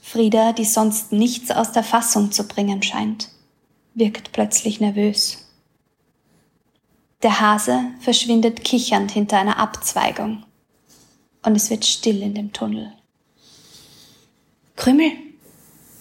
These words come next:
fragt Frieda in die Dunkelheit. Keine Antwort. Brummerle beginnt zu zittern. Die Dunkelheit scheint plötzlich näher zu kommen.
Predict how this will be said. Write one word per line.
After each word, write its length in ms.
fragt 420
Frieda 540
in 100
die 140
Dunkelheit. 640
Keine 300
Antwort. 480
Brummerle 400
beginnt 320
zu 160
zittern. 460
Die 120
Dunkelheit 760
scheint 340
plötzlich 680
näher 420
zu 200
kommen. 420